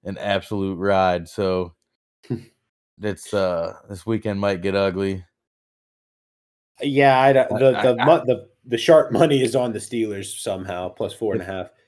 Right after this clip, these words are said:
Speaker 1: If, if his knee is actually hurt, <laughs> it's, I, we jokingly said he, he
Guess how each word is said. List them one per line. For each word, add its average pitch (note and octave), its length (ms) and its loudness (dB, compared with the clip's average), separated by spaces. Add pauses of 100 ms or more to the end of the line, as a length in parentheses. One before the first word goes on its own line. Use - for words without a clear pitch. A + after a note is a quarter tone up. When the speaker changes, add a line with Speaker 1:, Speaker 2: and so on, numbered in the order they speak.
(120)
Speaker 1:
If, B2+ 100 0
if A2 60 -6
his C#3 220 4
knee C3+ 220 0
is A2+ 100 0
actually A#2+ 400 0
hurt, A#2 440 -4 (240)
<laughs> - 240 -20
it's, - 360 -14
I, G2+ 220 -6
we G#2+ 140 -6
jokingly G#2+ 460 0
said G#2 300 -2
he, F#2+ 280 -6 (300)
he G2 220 -6